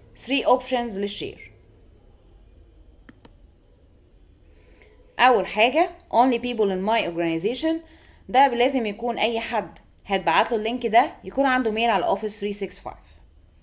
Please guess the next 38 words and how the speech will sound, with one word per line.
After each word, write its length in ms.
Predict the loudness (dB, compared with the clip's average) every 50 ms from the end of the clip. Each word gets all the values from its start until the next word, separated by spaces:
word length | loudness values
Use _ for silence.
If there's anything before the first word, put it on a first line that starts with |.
| -20 -20 _ _ -20 -20 -20 _ _ _ _ -2
لكن 300 | 0 2 2 2 0 -4
لو 140 | -6 -4 -2
هو 180 | 2 2 2
ما 80 | 2 2
عندوش 340 | 0 -2 0 0 0 0 0
ميل 160 | 0 0 0
على 140 | 0 0 0
اوفيس 240 | -2 -2 -4 -6 -6
ثري 100 | -6 -6
سكس 240 | -6 -8 -10 -6
فايف 280 | -2 0 2 2 0 -2
فاختار 400 | -4 -6 -6 -4 -2 -2 -2 -2
الاوبشن 400 | -2 -2 -2 0 0 0 0 -2
التاني 320 | -4 -2 -2 -2 -2 -2
اللي 120 | -4 -2 0
هو 280 | 2 2 2 2 0 -2 -8 -20 -20 -20 -20 -20 -20 -10 -4 0
anyone 440 | 0 0 2 2 2 2 2 2 0
with 100 | -2 0
the 120 | 2 2
link 320 | 2 2 0 -2 -6 -4 -2
can 280 | -2 0 0 -2 -6
respond، 440 | -8 -8 -10 -10 -10 -10 -8 -4 0
اي 180 | 0 2 2 0
حد 260 | -2 -2 -4 -4 -2
مع 140 | -2 -2 0
اللينك 260 | 0 -2 -2 -2 0
ده 220 | 2 2 2 2 -2 -10 -8
ممكن 320 | -8 -8 -6 -6 -4 -4
يرد. 360 | -4 -6 -6 -10 -16 -20 -20 -20 -20 -20 -20 -20 -20 -20 -20 -20 -20 -20 -20 -20 -20 -20 -20 -20 -20 -20 -20 -20 -20 -20 -20 -20 -20 -20 -20 -20 -20 _ -20 -20 -6 0
تاني 260 | 2 4 4 2 0
حاجه 340 | -4 -2 0 2 2 2 2
لو 160 | 4 4 4
انا 360 | 4 2 0 0 0 0 0 0
هستخدم 340 | -2 -2 -2 -2 -2 -4
السي 200 | -6 -6 -6 -4
بي 120 | -2 -2 -2
ان 80 | -2
ده 120 | -2 -4